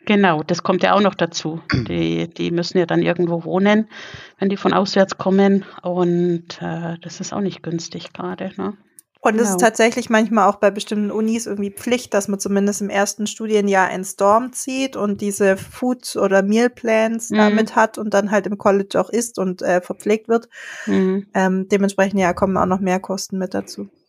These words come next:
Speaker 2: Ich denke mal, das hat mit dem ganzen Netzwerken zu tun, dass man sich dort sein Netzwerk aufbaut und,
Speaker 1: Ja.
Speaker 2: äh, auch mit in die Gemeinschaft dann, ja, Teil der Gemeinschaft dann ist.
Speaker 3: Ja.
Speaker 1: Genau.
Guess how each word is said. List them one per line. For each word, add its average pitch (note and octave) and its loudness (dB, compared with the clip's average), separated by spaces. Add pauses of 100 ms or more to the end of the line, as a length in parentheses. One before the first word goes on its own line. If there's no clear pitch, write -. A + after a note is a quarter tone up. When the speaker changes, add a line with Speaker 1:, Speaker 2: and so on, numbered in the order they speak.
(580)
Speaker 2:
Ich - -20
denke F#2+ -2
mal, F#2 2
das F#2+ -2
hat G2+ -2
mit F#2+ -6
dem F2+ -6
ganzen F#2 -2
Netzwerken F2+ -2
zu - -4
tun, G2 -8
dass F#2+ -4
man G2+ -6
sich G2 -6
dort G2 -2
sein F#2+ 0
Netzwerk F#2 -2
aufbaut F#2+ 2
und, F2+ -4
Speaker 1:
Ja. F2 0
Speaker 2:
äh, - -18
auch F#2 -8
mit F#2+ -6
in F#2+ -4
die F2 -6
Gemeinschaft E2 -4
dann, E2+ -2
ja, E2+ 0
Teil F2 -2
der E2+ -2
Gemeinschaft E2 -4
dann E2 -4
ist. - -4 (640)
Speaker 3:
Ja. G3+ 2 (160)
Speaker 1:
Genau. E3 -4